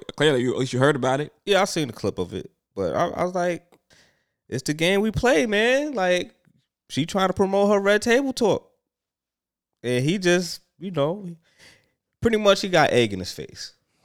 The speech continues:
Speaker 2: Pretty
Speaker 1: Pause.
Speaker 2: much. He got egg in his face. Like, 'cause, like, he, I know deep down, like, granted, in the moment, he wanted to, s-, he, s-, even though he did smack Chris Rock, he felt good at that moment.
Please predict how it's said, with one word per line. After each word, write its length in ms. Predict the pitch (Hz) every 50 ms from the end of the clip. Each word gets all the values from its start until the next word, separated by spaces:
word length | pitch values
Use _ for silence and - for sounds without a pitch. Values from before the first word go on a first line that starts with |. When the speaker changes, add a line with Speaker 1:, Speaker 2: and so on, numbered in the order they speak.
| _ _ _ _
Speaker 2:
Pretty 160 | 120 95 104
Speaker 1:
Pause. 420 | 117 120 95 - - - - -
Speaker 2:
much. 80 | - - _ _ _ _ -
He 60 | 131
got 180 | 147 156 151 156
egg 160 | 180 180 165
in 60 | 127
his 80 | 104 -
face. 260 | - - - - - -
Like, 160 | 82 85 -
'cause, 260 | - 95 95 92 95
like, 320 | 98 90 92 90 - - _ _ _ _ - _ _ _ _ _
he, 140 | - 123 -
I 100 | - 135
know 260 | 143 147 175 185 175
deep 300 | 160 147 160 170 170 147
down, 220 | 127 160 165 160 156
like, 180 | 147 135 131
granted, 380 | 156 180 196 202 196 190 - - - - - _ _ _ _ _ _ _ _ _ _ _ _ _ _ _ _ -
in 160 | 170 202 196
the 60 | 180
moment, 440 | 160 156 151 151 147 147 139 131 135
he 180 | 139 139 135 120
wanted 240 | 120 123 113 110 101
to, 40 |
s-, 180 | 98 - - - 82
he, 260 | 120 117 - - 147
s-, 140 | 151 - - - _
even 220 | 135 165 175 170 165
though 100 | 156 156
he 80 | 151 143
did 200 | 135 135 135 -
smack 260 | - - 104 101 -
Chris 260 | - 90 90 - -
Rock, 160 | 90 90 -
he 100 | 117 110
felt 280 | - - 127 135 131 104
good 200 | 104 107 107 101
at 180 | 95 98 95
that 180 | - 90 87 76
moment. 360 | 82 80 76 - - 127 117